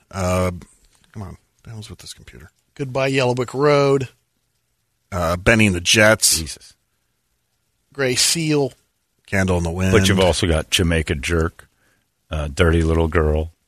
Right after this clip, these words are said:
Speaker 3: Sweet Painted Lady.
Speaker 1: All the Girls Love Alice.
Speaker 3: Roy Rogers. There's a bunch of crap on there.
Speaker 1: Saturday Night's All Right.
Speaker 3: Yeah. So you got about six great songs.
Speaker 1: That
Speaker 3: You'd
Speaker 1: could
Speaker 3: ha-,
Speaker 1: be a single.
Speaker 3: it'd been a, an amazing album.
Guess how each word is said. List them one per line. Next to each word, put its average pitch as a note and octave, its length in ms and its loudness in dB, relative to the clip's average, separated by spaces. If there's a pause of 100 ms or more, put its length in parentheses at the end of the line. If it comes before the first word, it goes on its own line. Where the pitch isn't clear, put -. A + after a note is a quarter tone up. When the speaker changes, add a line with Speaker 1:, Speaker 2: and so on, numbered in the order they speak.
(420)
Speaker 3:
Sweet - 460 -4
Painted D#2+ 320 -2
Lady. D2 440 -8 (1040)
Speaker 1:
All A2+ 140 -6
the A2+ 60 -4
Girls G#2 280 0
Love F#2+ 160 2
Alice. F2 400 -8
Speaker 3:
Roy D#2+ 240 -2
Rogers. D2+ 760 -2
There's F#2 200 0
a B2+ 60 0
bunch G#2 260 2
of E2 80 -8
crap D#2+ 280 0
on A#1+ 120 -8
there. A#1+ 220 -18
Speaker 1:
Saturday G#2 360 4
Night's G2+ 260 2
All G2+ 120 2
Right. G2+ 240 0 (120)
Speaker 3:
Yeah. D2+ 200 -6 (240)
So - 140 -4
you C3+ 60 0
got C3+ 80 4
about A2 200 2
six - 300 0
great F#2 280 0
songs. D#2 480 -4 (1040)
Speaker 1:
That G#2+ 100 4
Speaker 3:
You'd G#2+ 60 4
Speaker 1:
could G2+ 80 4
Speaker 3:
ha-, - 20 2
Speaker 1:
be D3+ 80 4
a C3+ 40 2
single. A#2 300 2
Speaker 3:
it'd G#2 140 -6
been G2 140 2
a, F2+ 80 0 (100)
an G2 80 2
amazing F#2 600 4
album. C2 260 -10